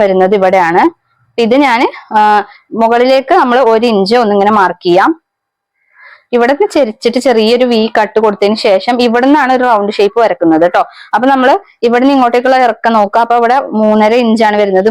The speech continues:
മൂന്നര ഇഞ്ചിൽ നമ്മൾ ഇതേപോലെ ഒരു സ്ക്വയർ പോലെ വരച്ചതിന് ശേഷം ഇതിന്റെ പകുതിയിൽ നിന്ന് ഇവിടേക്ക് നമ്മൾ ഇങ്ങനെ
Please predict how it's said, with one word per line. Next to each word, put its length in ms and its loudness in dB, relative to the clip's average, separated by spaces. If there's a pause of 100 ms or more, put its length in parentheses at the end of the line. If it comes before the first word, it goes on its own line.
മൂന്നര 380 0
ഇഞ്ചിൽ 300 0
നമ്മൾ 200 0
ഇതേപോലെ 440 2 (460)
ഒരു 140 2 (680)
സ്ക്വയർ 340 0
പോലെ 240 2
വരച്ചതിന് 420 -2
ശേഷം 340 0 (120)
ഇതിന്റെ 280 0 (300)
പകുതിയിൽ 460 0
നിന്ന് 200 0 (120)
ഇവിടേക്ക് 400 0
നമ്മൾ 220 -2
ഇങ്ങനെ 160 0